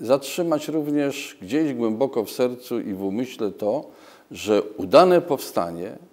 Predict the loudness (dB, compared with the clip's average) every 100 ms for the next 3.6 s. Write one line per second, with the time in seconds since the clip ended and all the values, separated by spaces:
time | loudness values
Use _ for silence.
0 | _ _ _ _ -4 0 0 0 -4 -4
1 | -2 0 0 -4 -6 -10 -20 _ -10 2
2 | 2 2 0 -2 0 2 2 0 -2 0
3 | -2 -4 -6 -6 -10